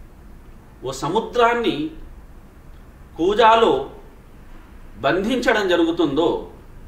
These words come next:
అలా సూరతుల్ ఫాతిహ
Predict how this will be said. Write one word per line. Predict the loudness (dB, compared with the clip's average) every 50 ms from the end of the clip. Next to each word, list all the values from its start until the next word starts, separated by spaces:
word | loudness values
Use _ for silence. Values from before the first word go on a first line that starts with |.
| -18 -18 -18 -18 -16 -16 -16 -16 -16 -16 -18 -18 -18 -20 -20 -20 -20 -12 -6 -2 0
అలా | 2 2 2 2 0 -2 -6
సూరతుల్ | -4 -2 -2 -2 -2 -4 -8 -8 -8 -6
ఫాతిహ | -4 -4 -4 -2 -4 -4 -2